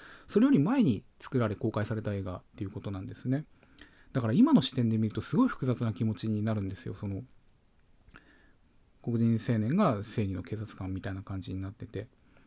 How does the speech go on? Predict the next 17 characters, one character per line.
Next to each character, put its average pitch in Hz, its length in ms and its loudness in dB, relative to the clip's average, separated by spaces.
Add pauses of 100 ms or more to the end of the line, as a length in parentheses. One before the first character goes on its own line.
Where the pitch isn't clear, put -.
(540)
で、 110 340 0 (320)
<clears throat> 127 300 6
ち - 80 4
ょ - 20 4
っ 185 40 2
と 113 160 0
そ - 100 -2
の、 110 240 0 (520)
イ 214 80 6
ン 233 60 8
タ 110 120 0
ビ 98 140 -4
ュ 95 60 -4
ー - 20 -10
と - 140 -12
か 104 340 -4 (160)
を 107 160 -6